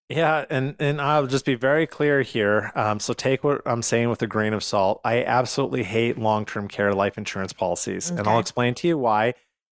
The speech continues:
Speaker 1: And do not rush out and cancel your long-term care policy if you already have one, 'cause it might be a good one.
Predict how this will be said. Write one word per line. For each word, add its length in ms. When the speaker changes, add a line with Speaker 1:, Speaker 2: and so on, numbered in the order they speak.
Speaker 1:
And 500
do 160
not 380
rush 360
out 280
and 160
cancel 520
your 120
long-term 480
care 220
policy 540
if 140
you 60
already 260
have 220
one, 240
'cause 280
it 200
might 320
be 160
a 80
good 180
one. 260